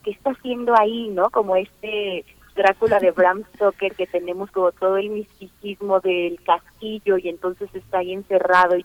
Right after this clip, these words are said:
qué pasa. Y justo la obra lo que hace es eso, ¿no? Como abrir las puertas de la, de esta,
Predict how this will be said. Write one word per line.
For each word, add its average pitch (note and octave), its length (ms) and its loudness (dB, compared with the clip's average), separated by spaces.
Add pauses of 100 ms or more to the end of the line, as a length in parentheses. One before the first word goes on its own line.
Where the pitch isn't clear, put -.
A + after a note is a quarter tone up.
qué F#3+ 120 -2
pasa. F#3 480 0 (720)
Y A3+ 220 -6
justo C4+ 360 -2
la A#3+ 220 0
obra A#3+ 160 0
lo A3+ 160 -2
que F#3+ 120 -2
hace G3+ 220 -2
es - 120 -6
eso, G#3+ 220 0
¿no? E3+ 120 -6
Como F#3 260 -2
abrir G#3+ 340 -2
las A#3 180 0 (120)
puertas G3+ 500 0
de F3+ 100 -6
la, E3 140 -6 (120)
de F3+ 140 -6
esta, F#3+ 480 2